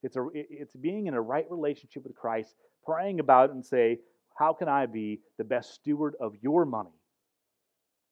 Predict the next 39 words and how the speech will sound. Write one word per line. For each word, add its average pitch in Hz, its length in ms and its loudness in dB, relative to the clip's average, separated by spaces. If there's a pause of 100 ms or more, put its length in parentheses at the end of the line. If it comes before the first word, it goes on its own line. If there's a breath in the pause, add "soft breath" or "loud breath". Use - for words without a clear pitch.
(960)
And 120 80 -10
so 123 80 -10
we 123 80 -4
don't 143 160 0
set 127 240 -4
that 113 240 -2 (100)
amount. 107 320 -4 (1080)
And 131 80 0
it's 123 100 -6
less 160 220 2
about 160 220 8
the 156 40 -4
percentage 156 540 -4
and 131 80 -4
it's - 120 -16
more 156 200 2
about 147 160 4
the 123 80 0
love 127 220 0
of 110 120 -4
God. 110 360 2 (180)
It's 131 160 -6
a 165 80 2
worship 156 500 -4
issue. 98 380 -16 (340)
And 139 100 0
as 143 80 0
we 143 80 -2
talked 175 320 6
about 156 260 10
worship 147 340 -2
last 143 340 -2
week, 185 220 -8
right? 139 100 4
Remember, 160 320 0 (220 loud breath)
Pastor 156 280 4
Mike 160 260 0
talked 143 260 0
about 135 260 4